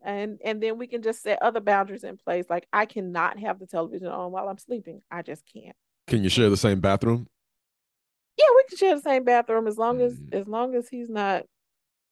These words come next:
Speaker 1: filthy.
Speaker 2: <laughs> Well, yeah, well, you hope that in general in life.
Speaker 1: <laughs>
Speaker 2: Goodness.
Speaker 1: Right.
Speaker 2: The kitchen and the bathroom need to always be non-filthy.
Speaker 1: Yeah.
Speaker 2: <laughs> Just
Speaker 1: No, but I, I get, like, I'm not that person where, where I,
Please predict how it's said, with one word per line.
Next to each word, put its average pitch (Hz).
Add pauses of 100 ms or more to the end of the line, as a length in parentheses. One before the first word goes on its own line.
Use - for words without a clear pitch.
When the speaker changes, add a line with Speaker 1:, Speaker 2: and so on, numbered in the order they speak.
(220)
Speaker 1:
filthy. - (380)
Speaker 2:
<laughs> -
Well, 143 (160)
yeah, 139
well, 117
you 123
hope 120
that 101
in 78 (160)
general 85
in 71 (100)
life. 147 (300)
Speaker 1:
<laughs> -
Speaker 2:
Goodness. 85
Speaker 1:
Right. - (240)
Speaker 2:
The 90
kitchen 139
and 101
the 90
bathroom 101
need 90
to 85
always 95
be 87
non-filthy. 92 (540)
Speaker 1:
Yeah. 277
Speaker 2:
<laughs> -
Just 277
Speaker 1:
No, 427
but -
I, 339 (220)
I 571
get, - (100)
like, 311
I'm 330
not 370
that 262
person 240
where, 196
where 180
I, -